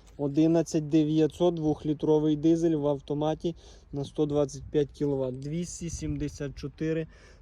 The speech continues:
заявленого пробігу. Не двісті, бачите, не сто вісімдесят, двісті сімдесят чотири. Автомат, навігація, підігріви сидінь, шкіряне кермо, шкіряний салон. Все в нас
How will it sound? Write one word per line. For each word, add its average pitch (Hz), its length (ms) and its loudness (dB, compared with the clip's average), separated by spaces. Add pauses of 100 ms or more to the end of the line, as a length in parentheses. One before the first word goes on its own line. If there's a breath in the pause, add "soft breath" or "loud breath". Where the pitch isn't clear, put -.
заявленого 151 920 0
пробігу. 143 460 -2
Не 170 100 4
двісті, 196 400 0
бачите, 160 300 -2 (260)
не 160 120 -4
сто 175 200 -2
вісімдесят, 156 580 -6
двісті 175 340 2
сімдесят 143 500 0
чотири. 135 360 -2 (400 loud breath)
Автомат, 175 500 2
навігація, 151 680 6
підігріви 143 680 6
сидінь, 156 460 2 (600 loud breath)
шкіряне 135 460 0
кермо, 135 340 2
шкіряний 139 480 0
салон. 170 360 2
Все 180 320 0
в 175 60 2
нас 156 300 0